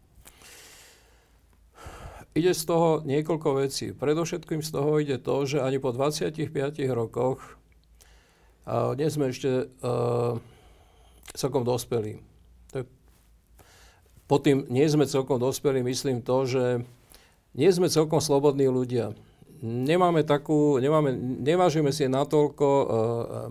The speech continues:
tie slobody, ktoré sme získali, aby sme boli ochotné sa za ne aspoň postaviť, vysloviť. A už nehovorím o to, že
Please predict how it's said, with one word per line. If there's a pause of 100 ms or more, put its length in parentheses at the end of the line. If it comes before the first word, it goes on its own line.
(480)
tie
slobody,
ktoré
sme
získali,
aby
sme (400)
boli
ochotné
sa
za
ne
aspoň
postaviť,
vysloviť. (500)
A
už
nehovorím
o
to,
že